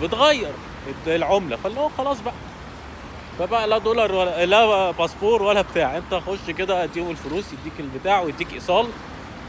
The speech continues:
كل سنة وانت طيب والدنيا حلوة أوي. بس طبعًا أنت بتعدي الشارع من مناطق عبور المشاة، فتفاجأ إن في عربية جاية قصادك.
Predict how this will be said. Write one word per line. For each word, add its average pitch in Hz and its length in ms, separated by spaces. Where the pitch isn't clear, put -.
كل 170 140
سنة 175 140
وانت 165 160
طيب 170 220
والدنيا 147 280
حلوة 139 300
أوي. 98 100
بس 156 420
طبعًا 185 320
أنت 208 180
بتعدي 170 380
الشارع 196 420
من 147 120
مناطق 175 420
عبور 139 200
المشاة، 143 420
فتفاجأ 190 440
إن 190 100
في 208 100
عربية 190 360
جاية 202 180
قصادك. 147 400